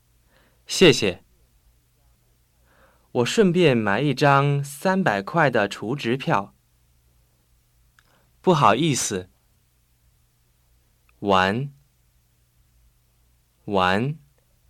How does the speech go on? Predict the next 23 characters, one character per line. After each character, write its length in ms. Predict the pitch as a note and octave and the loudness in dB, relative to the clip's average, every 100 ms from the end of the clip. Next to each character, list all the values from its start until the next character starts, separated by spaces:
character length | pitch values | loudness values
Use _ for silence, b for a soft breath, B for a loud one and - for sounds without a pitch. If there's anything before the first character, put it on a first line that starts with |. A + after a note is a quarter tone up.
| _ _ _ _ _ _ _ _ _ _ _ _ _ _ | _ _ _ _ _ _ _ _ _ _ _ _ _ _
卖 300 | D#3+ E3 G#2 | 0 2 2
完。 500 | F#2 F#2 F#2 A2 C#3 _ _ _ _ _ _ _ _ _ _ _ _ _ _ _ _ _ _ _ | -2 -4 -4 -6 -10 _ _ _ _ _ _ _ _ _ _ _ _ _ _ _ _ _ _ _
三 300 | - F#3+ F#3+ | -4 0 2
百 180 | C3+ G2 | 2 0
块 300 | D3+ D#3 B2 | 2 2 4
的 100 | G#2+ | 2
卖 240 | D3+ C#3 | 0 0
完 240 | F#2+ F2+ F#2+ | 0 -4 -2
了。 280 | C3 - _ _ _ _ _ _ _ _ _ _ _ _ _ _ _ _ _ _ _ | -2 -4 _ _ _ _ _ _ _ _ _ _ _ _ _ _ _ _ _ _ _
剩 360 | - - G#3 A2 | -8 0 0 0
下。 380 | - G2 F2+ - _ _ _ _ _ _ _ _ _ _ _ _ _ _ _ _ _ _ - | -4 -4 -6 -10 _ _ _ _ _ _ _ _ _ _ _ _ _ _ _ _ _ _ 0
哦， 280 | C3+ B2 | 4 4
不 220 | G#2+ - F#3 | 2 -4 -2
好 180 | C3 | 0
意 180 | B2 D#3+ | 2 0
思。 300 | G2+ - F#2 _ _ _ _ _ _ _ _ _ _ _ _ _ _ _ _ _ _ _ | -4 -8 -10 _ _ _ _ _ _ _ _ _ _ _ _ _ _ _ _ _ _ _
三 260 | - G3 G3 | -2 0 4
百 140 | A#2+ | 2
块 260 | G#2 E3 C3+ | 2 2 2
的 80 | A2 | 2
卖 220 | D#3 B2 | 2 0
完 260 | F#2 F2+ | 0 -2
了。 240 | A2+ B2+ | -4 -4